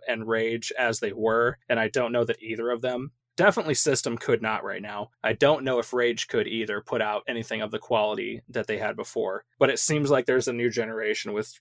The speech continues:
you know, we just mentioned a few bands that is taking up that mantle in terms of trying to bring awareness to social issues, admittedly, particularly from, from a more left side view, 'cause there are bands that do similar things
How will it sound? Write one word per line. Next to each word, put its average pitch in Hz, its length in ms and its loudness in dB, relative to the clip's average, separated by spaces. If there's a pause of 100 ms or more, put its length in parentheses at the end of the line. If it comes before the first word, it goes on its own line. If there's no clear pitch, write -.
(100)
you 110 100 -4
know, 110 140 -4
we 110 140 -2
just 113 180 -4
mentioned 107 300 -2
a - 40 -10
few 117 220 -2
bands 107 460 -2 (180)
that 107 520 2 (360)
is 135 120 4
taking 160 300 6
up 123 120 0
that 123 200 2
mantle 113 580 -2 (540)
in 127 140 0
terms 113 340 0
of 113 140 0
trying 120 260 2
to 110 80 0
bring 110 160 0
awareness 110 460 -2
to - 80 -6
social 107 400 0
issues, 110 560 -4 (260)
admittedly, 160 480 8
particularly 135 640 4
from, 117 400 0 (100)
from 123 280 2
a 117 40 4
more 117 360 4 (120)
left 127 280 2
side 107 300 2
view, 110 360 -2 (320)
'cause 110 220 0
there 120 120 6
are 117 60 4
bands 117 280 0
that 120 160 -2
do 113 120 -6
similar 110 280 -2
things 107 400 -4